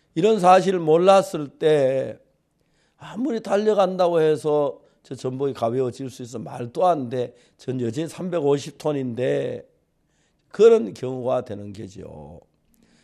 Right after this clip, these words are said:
그러니까 사람들이 삶을 살면서 어떻게 사느냐 하면은 하나님 믿는 방법이 있고 내 방법이 있는데, 근데 하나님 믿어도 사람이 해야 할 건 해야 한다. 방법을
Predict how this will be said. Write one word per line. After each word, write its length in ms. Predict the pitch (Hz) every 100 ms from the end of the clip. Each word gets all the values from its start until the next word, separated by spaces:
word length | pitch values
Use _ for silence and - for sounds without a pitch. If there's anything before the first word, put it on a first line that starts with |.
| _
그러니까 300 | - 185 196
사람들이 760 | 151 170 185 190 202 208 190 165
삶을 600 | - 147 175 190 185 165
살면서 640 | - 131 151 156 160 123
어떻게 260 | 120 - 160
사느냐 460 | 143 147 170 190
하면은 440 | 151 131 113 123 - _ _ _ _ _ _ _ _ _ _ _
하나님 420 | 196 214 220 208
믿는 340 | 190 196 180
방법이 480 | 139 156 165 160 131
있고 540 | - 135 - 117 117 -
내 180 | 120 127
방법이 500 | 123 151 170 147 120
있는데, 800 | 107 101 110 101 92 85 87 90 - _ _ _ _ _ _ _ -
근데 120 | 180
하나님 520 | 151 185 214 220 202
믿어도 600 | 175 233 247 202 160 160
사람이 460 | 160 143 160 170 151
해야 260 | 151 160
할 120 | 156 -
건 140 | 131
해야 340 | 117 135 143
한다. 240 | 135 123 110
방법을 560 | - 139 151 139 117